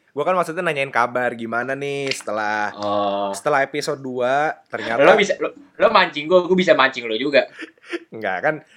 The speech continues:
Speaker 1: Maksud gue gini, gue nanyain kabar gimana, respon-respon
Speaker 2: Ah,
Speaker 1: orang.
Speaker 2: ya. Respon orang gitu-gitu aja.
Speaker 1: Gitu-gitu aja,
Speaker 2: Temen
Speaker 1: Bor.
Speaker 2: gue yang deket aja yang dengerin mah.
Speaker 1: Oh ya? Dia pada D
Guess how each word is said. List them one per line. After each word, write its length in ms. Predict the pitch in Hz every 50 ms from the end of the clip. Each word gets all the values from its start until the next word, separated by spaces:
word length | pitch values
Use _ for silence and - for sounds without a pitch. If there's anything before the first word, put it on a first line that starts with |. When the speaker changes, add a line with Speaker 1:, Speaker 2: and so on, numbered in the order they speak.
| - -
Speaker 1:
Maksud 240 | - 131 147 175 165
gue 100 | 160 190
gini, 180 | 180 156 165 160
gue 120 | 147 170
nanyain 240 | 165 160 151 151 147
kabar 480 | - 135 131 127 127 139 143 143 143 135
gimana, 500 | 131 127 120 123 131 143 143 143 143 143
respon-respon 600 | 131 123 - - 127 127 - 127 - - 131 131
Speaker 2:
Ah, 120 | 117 113
Speaker 1:
orang. 300 | 120 143 151 156 160 170 170 175
Speaker 2:
ya. 440 | 151 - _ _ _ _ _ _ _
Respon 240 | - - - 131 123
orang 200 | 117 117 131 139
gitu-gitu 420 | 135 120 101 92 87 90 87 - -
aja. 320 | 78 80 80 - - -
Speaker 1:
Gitu-gitu 260 | 92 95 92 90 -
aja, 160 | 98 101 107 101
Speaker 2:
Temen 240 | 104 101 101 104
Speaker 1:
Bor. 80 | 101 101
Speaker 2:
gue 120 | 95 104
yang 120 | 110 110 113
deket 240 | 120 120 123 113 -
aja 460 | 95 92 98 113 131 131 127 117 101 95 95 92 104 107
yang 120 | 107 104
dengerin 300 | 98 95 95 95 95 92 92
mah. 120 | 92 92 95 _ _ _ _
Speaker 1:
Oh 100 | - 87
ya? 300 | 87 92 101 156 208 - _ _ _
Dia 120 | - 143
pada 180 | 175 220 196 185
D 100 | 170